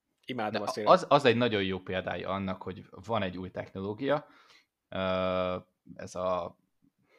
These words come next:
Speaker 2: az, hogy konkrétan középen tartod magát a, magát a főszereplődet, és ezt hogy tudod megcsinálni egy akciójelenetbe úgy, hogy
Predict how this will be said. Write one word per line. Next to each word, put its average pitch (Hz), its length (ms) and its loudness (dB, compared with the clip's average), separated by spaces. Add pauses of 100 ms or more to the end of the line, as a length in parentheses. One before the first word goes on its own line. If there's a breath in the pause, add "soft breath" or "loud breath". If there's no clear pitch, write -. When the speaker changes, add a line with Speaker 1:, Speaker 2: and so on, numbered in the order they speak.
(260 soft breath)
Speaker 2:
az, - 220 -12
hogy 90 100 -14 (260)
konkrétan 92 440 -10
középen 90 460 -8
tartod 104 480 -6 (200)
magát 90 500 -6
a, 87 460 -2 (560 soft breath)
magát 92 300 -8
a 101 40 -14
főszereplődet, 104 840 -2 (520 soft breath)
és - 380 -6 (720)
ezt - 160 -12
hogy 117 140 -4
tudod 92 280 -6
megcsinálni 87 580 -8
egy 85 140 -8
akciójelenetbe 90 1000 -6
úgy, 104 280 -4
hogy - 240 -6